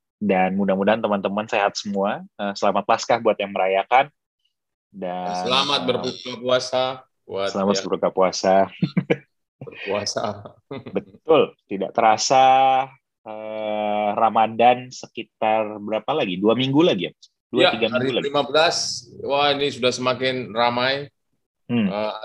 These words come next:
Speaker 2: ada beberapa perusahaan atau institusi yang sudah memberikan T H R nampaknya.
Speaker 1: Waduh.
Speaker 2: Nah, jadi
Speaker 1: Mantap.
Speaker 2: berbelanja dan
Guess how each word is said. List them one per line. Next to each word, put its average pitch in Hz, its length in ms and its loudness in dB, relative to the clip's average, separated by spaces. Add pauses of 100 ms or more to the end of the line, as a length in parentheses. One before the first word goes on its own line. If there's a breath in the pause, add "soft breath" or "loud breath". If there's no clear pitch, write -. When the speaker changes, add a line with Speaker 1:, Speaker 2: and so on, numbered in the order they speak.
Speaker 2:
ada 113 80 -2 (240)
beberapa 107 480 0
perusahaan 113 480 -2
atau 110 480 -2
institusi 113 480 -10
yang 110 160 -6
sudah 98 160 -6
memberikan 98 320 -6
T 95 100 -6
H 92 220 -2
R 98 160 -4
nampaknya. 92 400 -10 (560)
Speaker 1:
Waduh. 117 1120 4
Speaker 2:
Nah, 92 400 -4
jadi 98 240 -2
Speaker 1:
Mantap. 95 480 -2
Speaker 2:
berbelanja 127 480 2 (100)
dan 120 240 2